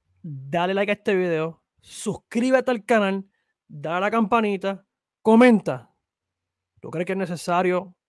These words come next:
tener los conocimientos de la Biblia para llevar un buen camino en la vida? Yo pienso que sí. ¿Qué tú piensas? Coméntalo aquí. ¿Qué tú piensas acerca de lo que hablamos al principio? ¿Fue plan A, fue plan B o fue plan C?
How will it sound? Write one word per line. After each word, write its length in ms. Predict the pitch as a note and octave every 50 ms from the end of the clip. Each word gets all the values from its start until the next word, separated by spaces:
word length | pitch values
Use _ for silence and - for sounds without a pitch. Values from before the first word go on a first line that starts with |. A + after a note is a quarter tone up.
| _ _ -
tener 220 | - D3 D3 D#3
los 80 | F3 F3+
conocimientos 800 | - G3 F#3 F3+ - - E3 E3 F3 F3 - - F3+ E3 D#3 _ _ _ _ _ _ _ _ _ _ _ _
de 260 | _ D3+ D3+ D#3 D3+
la 200 | D3+ D3 C#3 C#3
Biblia 600 | C#3+ D#3+ F#3 F#3 F3 F3 E3+ E3+ E3+ E3+ E3 - _ _ _ _ _ _ _ _ _ _
para 160 | - D3+ C#3+
llevar 240 | C#3+ C#3+ C#3+ D3+ E3
un 140 | F3 F3+ F3
buen 160 | F3+ F3 E3
camino 640 | - F3+ E3+ F3 F3+ F3+ F3+ F3+ E3+ D#3+ D3+ _ _ _ _ _ _ _ _ _ _ -
en 140 | - E3 F3
la 120 | F3 F3+
vida? 220 | F#3+ G#3+ G3+ F3 D3+
Yo 100 | D3+ D3
pienso 240 | F#3+ G3 - A3+
que 120 | G3 F3+ E3
sí. 280 | - G3+ G3 D#3 D3 _ _ _ -
¿Qué 100 | A#3+ A#3
tú 120 | C4+ A#3+
piensas? 360 | G3+ F#3 D#3 C#3+ - A#2+ - _ _ _ _ _ _ _ _ _
Coméntalo 400 | - - D#3 G3+ A#3 - C4 A#3+
aquí. 260 | G3 - - D#3+ C#3 C#3 _ _ _ _ _ _ _
¿Qué 100 | - F#3
tú 80 | F3+ G#3
piensas 280 | A3 A3 F3+ G#3+ -
acerca 160 | G3+ G#3 G3 G#3+
de 80 | G3+
lo 80 | G3+ G3
que 40 | F#3+
hablamos 260 | F#3 F#3+ G3+ G#3 F#3+
al 40 | D#3+
principio? 720 | F#3 F3+ - - A3+ A#3+ A3 - G#3+ G3+ G3+ G3 F#3+ _ _ _ _
¿Fue 160 | - - G3
plan 320 | F3 G#3 G3+ F#3+ F#3 F#3+ G#3
A, 160 | G#3+ G#3+ F#3+
fue 180 | - - G3 F3+
plan 280 | G#3 G3+ F#3 F3+ F3+ F#3
B 260 | G#3+ A3+ A3+ A3 _ _ _ _ _ _ _ -
o 100 | - -
fue 160 | - F3+ F3+
plan 180 | G3 F3 E3
C? 340 | D3+ - G#3 A3+ A#3 A3 _